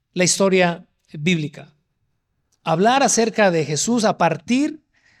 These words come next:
de la declaración o el testimonio de Juan el Bautista. El Evangelio de Lucas, te decía hace un momento, que es,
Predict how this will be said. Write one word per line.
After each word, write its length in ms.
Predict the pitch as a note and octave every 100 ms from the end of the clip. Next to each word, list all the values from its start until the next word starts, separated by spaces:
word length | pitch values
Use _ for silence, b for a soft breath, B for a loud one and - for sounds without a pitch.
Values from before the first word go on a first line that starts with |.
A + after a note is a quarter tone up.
| b
de 500 | D#3+ E3+ F#3 F3+ F#3+ -
la 200 | E3+ E3
declaración 680 | D#3 E3 D#3 D#3 - G3 G3
o 60 |
el 80 | F3
testimonio 600 | E3 - E3 E3+ E3+ E3+ F3 B B
de 120 | F3
Juan 520 | E3+ E3 E3 E3+ E3 _ _ _
el 200 | - D3+
Bautista. 540 | C#3 C3 C3+ - - _ _ _ _ _ b b b b
El 120 | A#3
Evangelio 400 | A3+ A3 D#4+ E4
de 60 | B3
Lucas, 320 | A3 A3 A#3
te 100 | G3+
decía 240 | F#3 D#3+ F#3
hace 120 | G3+
un 60 |
momento, 500 | G3 F3 D#3+ D#3 F3
que 260 | E3 E3 D#3+
es, 360 | D#3 - -